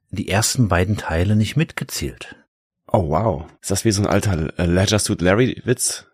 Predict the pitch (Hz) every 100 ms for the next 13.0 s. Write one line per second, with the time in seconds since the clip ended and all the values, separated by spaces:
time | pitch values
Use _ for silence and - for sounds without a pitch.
0 | _ 92 69 95 95 - 95 90 - 110
1 | 110 92 73 95 - 110 117 - 90 -
2 | 82 85 92 98 95 87 - 85 82 -
3 | 87 85 90 - 82 80 - 101 123 110
4 | - 110 101 87 101 123 - 90 92 -
5 | - - 87 82 - - 104 - 135 -
6 | - - - - - - - - - 85
7 | 85 107 139 131 - 160 - 98 90 107
8 | 131 _ - 147 165 139 - 123 175 101
9 | 87 - - - 120 123 127 117 113 110
10 | - 117 113 104 107 95 98 _ - 90
11 | 87 - - - _ _ _ - 110 120
12 | 123 117 104 98 95 92 90 87 82